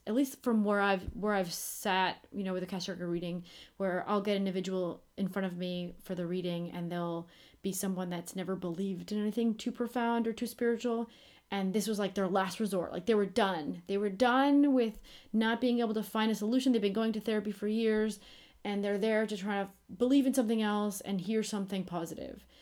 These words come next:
So bring spirituality into your life if you don't have it, um, and, and, and continue going to the therapist if you need to, but don't, um, don't abandon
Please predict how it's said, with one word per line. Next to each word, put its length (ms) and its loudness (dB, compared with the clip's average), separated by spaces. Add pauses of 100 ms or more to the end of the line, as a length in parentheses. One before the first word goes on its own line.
(240)
So 460 -2 (1080)
bring 180 6
spirituality 560 6
into 140 2
your 100 2
life 220 2
if 100 -4
you 60 0
don't 160 0
have 200 -2
it, 260 -4 (120)
um, 500 -6
and, 220 -6
and, 240 -6
and 180 -4
continue 300 2
going 140 6
to 60 2
the 60 -4
therapist 300 0
if 100 -12
you 80 -2
need 220 0
to, 300 -6 (420)
but 300 0 (240)
don't, 400 -2
um, 500 -4 (600)
don't 120 0
abandon 880 0